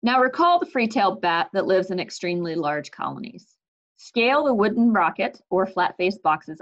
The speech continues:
up quite a bit, and you'll have yourself a box fit for free-tailed bats.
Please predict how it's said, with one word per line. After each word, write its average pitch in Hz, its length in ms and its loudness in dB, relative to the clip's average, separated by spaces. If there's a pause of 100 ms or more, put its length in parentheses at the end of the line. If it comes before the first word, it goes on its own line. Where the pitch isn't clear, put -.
up 277 200 0 (160)
quite 370 220 2
a 233 40 2
bit, 185 280 -2 (360)
and 240 100 4
you'll 285 120 4
have 311 220 0
yourself 214 380 0
a 202 60 -6
box 165 440 -2
fit 180 220 0
for 190 100 -4
free-tailed 175 500 -4
bats. - 420 -6